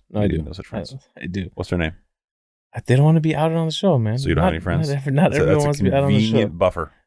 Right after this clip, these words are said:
Speaker 1: No, I'm being serious.
Speaker 2: I
Speaker 1: So
Speaker 2: know you're
Speaker 1: they
Speaker 2: not.
Speaker 1: have, they have a f-, and they have a friend, right, who is,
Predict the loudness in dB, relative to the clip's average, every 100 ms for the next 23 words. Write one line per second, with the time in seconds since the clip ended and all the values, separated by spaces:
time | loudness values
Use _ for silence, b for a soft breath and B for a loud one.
0 | _ 0 2 2 0 -2 -2 0 0 0
1 | -4 -8 -2 2 4 4 4 2 2 2
2 | 2 -4 _ _ _ 2 4 4 2 -4
3 | -12 _ -4 -4 -6 -16 -14 -14 -2 4
4 | 4 6 4 4 4 0 -4 0 2 2
5 | -2 _ _ 0 4 4 2 -2 2 4
6 | 2 2 0 0 0 -2 -4